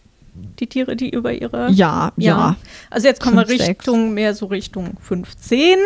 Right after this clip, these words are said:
Speaker 2: Mhm.
Speaker 1: Und zwar, ähm, habe ich ein Hörbuch für Jugendliche von Susanne Kreller und das heißt Elektrische Fische. Ähm, warum elektrische Fische, kann ich euch später noch sagen.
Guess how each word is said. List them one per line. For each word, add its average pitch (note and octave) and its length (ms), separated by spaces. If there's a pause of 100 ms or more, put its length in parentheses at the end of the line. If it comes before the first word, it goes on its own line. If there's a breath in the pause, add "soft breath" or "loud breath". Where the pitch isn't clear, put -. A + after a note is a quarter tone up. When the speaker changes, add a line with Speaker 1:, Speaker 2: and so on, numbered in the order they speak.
(140)
Speaker 2:
Mhm. G3+ 360
Speaker 1:
Und A#3+ 120
zwar, A#3+ 480
ähm, G#3+ 400 (280)
habe G3 140
ich G3+ 140
ein F#3+ 160
Hörbuch D#4+ 340
für - 140
Jugendliche D4 560
von A3+ 180
Susanne F#3+ 380
Kreller E4 440
und A3+ 120
das A3 160
heißt B3+ 260
Elektrische G#3+ 540
Fische. A3+ 340 (760 loud breath)
Ähm, G#3 420 (240)
warum G#3 280
elektrische A3+ 500
Fische, B3+ 260
kann F#3+ 180
ich - 160
euch F3+ 140
später D#4+ 320
noch D4+ 220
sagen. D4 500